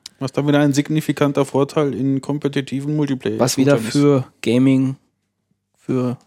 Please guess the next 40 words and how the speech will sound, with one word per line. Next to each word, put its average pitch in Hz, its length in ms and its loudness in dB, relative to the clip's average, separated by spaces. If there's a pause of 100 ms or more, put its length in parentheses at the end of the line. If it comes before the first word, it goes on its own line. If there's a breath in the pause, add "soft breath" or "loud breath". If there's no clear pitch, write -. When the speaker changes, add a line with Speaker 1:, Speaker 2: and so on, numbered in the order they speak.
Speaker 2:
E-Sport 120 600 -2
auf - 140 -8
jeden 123 160 -2
Fall 113 500 -4 (1040 loud breath)
sehr, 135 320 2
äh, 135 600 0
erstrebenswert - 540 -2
ist. - 300 -14 (440 soft breath)
Speaker 1:
Man 123 100 -4
muss 151 100 -4
sich 170 140 -4
ja 160 80 -2
mal 147 160 0
vorstellen, 170 540 0
wenn 139 140 0
wir, 139 160 2
wir 131 100 2
hatten 127 100 -2
das 143 140 -4
ja 143 40 -2
letztes 143 280 -4
Mal 160 120 -2
kurz 165 220 -4
das - 160 -4
Thema 156 320 -2
bei 127 420 2
den 127 160 0
StarCraft 139 520 -2
zwei, 123 320 -4
äh, 143 500 0
Profispielern, 160 880 -4
die 143 120 -4
da 135 280 2 (500 soft breath)
dreihundert, 143 600 0
äh, 139 340 2
bis 135 160 -4
vierhundert 147 800 0 (540)
A 135 140 0
P 135 200 -2
M 175 320 -4